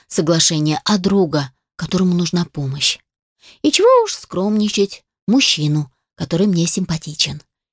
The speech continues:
И если первое ещё куда ни шло, то романтическую симпатию следует давить на корню,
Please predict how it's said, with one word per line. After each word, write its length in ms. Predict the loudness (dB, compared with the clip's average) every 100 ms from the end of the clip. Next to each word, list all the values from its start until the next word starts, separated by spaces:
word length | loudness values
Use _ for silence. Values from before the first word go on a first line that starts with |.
| _ 0
И 60 |
если 400 | 2 2 0 -2
первое 400 | 0 0 2 2
ещё 240 | 2 2 0
куда 240 | 0 0
ни 120 | 0
шло, 320 | 0 0 0 -2 -8 -20 -20 -2
то 100 | 2
романтическую 800 | 4 4 2 0 0 -2 0 0
симпатию 640 | 2 2 2 2 0 -2
следует 560 | 0 2 2 2 2 0
давить 420 | 0 2 0 0
на 160 | -2 -2
корню, 640 | -2 -2 -2 -2 -6